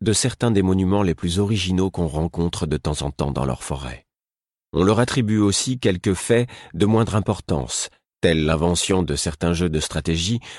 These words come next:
auxquels jouent encore les petits montagnards, et celle d'un instrument à vent très particulier qui n'est pas activé par le souffle du musicien, mais par de l'air enfermé dans une vessie gonflée. On parle également de cités anciennes, au fin fond des montagnes,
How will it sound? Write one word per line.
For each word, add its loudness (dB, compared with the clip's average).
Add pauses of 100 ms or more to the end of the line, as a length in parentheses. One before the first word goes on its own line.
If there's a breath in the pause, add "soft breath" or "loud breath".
(140)
auxquels 4
jouent 0
encore 2
les 0
petits -2
montagnards, -2 (300 soft breath)
et 2
celle 2
d'un 4
instrument 4
à 4
vent 2
très -2
particulier -2 (320 loud breath)
qui 2
n'est 4
pas 0
activé 2
par 0
le 2
souffle -2
du -2
musicien, -2 (400 loud breath)
mais 4
par -2
de 2
l'air 2
enfermé 0
dans 2
une 0
vessie -2
gonflée. -6 (880)
On -2
parle 4
également 4
de 0
cités -2
anciennes, -4 (300)
au 0
fin 0
fond 0
des 2
montagnes, -2